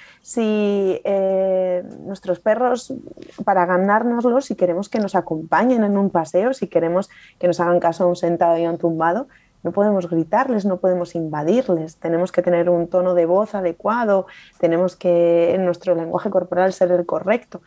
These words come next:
Si a base de sesión tras sesión generas ese vínculo, la persona comprende al animal, el animal vincula con la persona, porque además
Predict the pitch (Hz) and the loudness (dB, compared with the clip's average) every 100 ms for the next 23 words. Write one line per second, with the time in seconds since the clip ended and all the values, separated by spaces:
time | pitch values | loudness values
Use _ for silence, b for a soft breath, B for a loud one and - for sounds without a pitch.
0 | B B B B B _ - 214 196 - | B B B B B _ -2 2 2 2
1 | 202 196 220 277 320 240 226 202 220 214 | 0 2 2 0 0 0 0 0 0 0
2 | 208 208 185 - 226 220 190 - 185 180 | 0 -2 -4 0 2 2 0 0 0 2
3 | 208 - - 170 196 226 202 175 170 165 | 0 -2 -2 2 4 2 2 0 2 0
4 | 165 - 196 214 196 180 185 208 185 165 | -4 -6 -4 -2 0 2 0 0 -2 -2
5 | 156 175 226 185 160 160 156 170 226 175 | -2 0 2 0 -2 -6 -2 2 2 0
6 | 147 143 233 233 165 165 170 - - 247 | -6 -2 2 2 0 -6 -14 -14 -2 0
7 | 226 180 175 170 165 160 170 202 | 2 0 -2 -2 -2 2 4 2